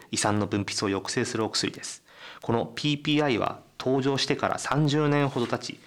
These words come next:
今も逆流性食道炎の基本の治療薬となっていますが、患者さんによっては効果に差が大きいことが弱点です。この弱点を克服すべく、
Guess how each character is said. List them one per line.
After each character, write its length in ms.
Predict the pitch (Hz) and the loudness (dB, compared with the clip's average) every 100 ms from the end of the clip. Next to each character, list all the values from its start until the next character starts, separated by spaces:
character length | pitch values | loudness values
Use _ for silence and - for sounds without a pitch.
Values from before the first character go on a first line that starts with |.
| - | -6
今 160 | 143 151 | 0 0
も 160 | 92 - | 0 -4
逆 240 | - 95 113 | -4 0 2
流 140 | 110 | 2
性 140 | 117 | 2
食 220 | 104 107 110 | 0 -2 0
道 120 | 110 | 0
炎 120 | 95 | 0
の 120 | 92 - - | -6 -12 -12
基 120 | - | -4
本 220 | 135 143 | 0 2
の 160 | 143 135 | 2 0
治 160 | - 117 | -2 2
療 100 | 120 | 2
薬 160 | 98 - | 2 0
と 100 | 92 | -4
な 120 | 95 | -4
っ 40 | |
て 100 | - | -4
い 60 | 92 | -6
ま 80 | 90 | -6
す 120 | - | -6
が、 120 | - - - | -8 -10 -14
患 220 | - 123 | -4 0
者 80 | 131 | 0
さ 120 | 123 | 2
ん 60 | 131 | 2
に 60 | 127 | 2
よ 80 | |
っ 20 | 120 | 0
て 100 | 120 | 0
は 200 | 92 - - _ | 0 -4 -16 _
効 200 | - - | -6 -4
果 120 | - 95 | 0 0
に 100 | - | 0
差 160 | - | 0
が 100 | 131 | 2
大 180 | 139 147 | 2 0
き 140 | 143 | 0
い 20 | 160 | -2
こ 100 | 123 | 0
と 100 | 160 | 0
が 100 | 98 | 2
弱 200 | 90 - | 0 -2
点 180 | 90 | -6
で 100 | 85 - | -6 -12
す。 260 | - - _ _ - - - _ | -14 -16 _ _ -20 -20 -20 _
こ 140 | - 131 | -4 -2
の 100 | 139 | 0
弱 220 | 135 - | -2 0
点 220 | 190 123 | 0 2
を 40 | |
克 280 | 92 104 - | 0 -6 -6
服 220 | 110 - | -8 -4
す 120 | 120 - | -2 0
べ 120 | 110 | -2
く、 240 | - - | -2 -10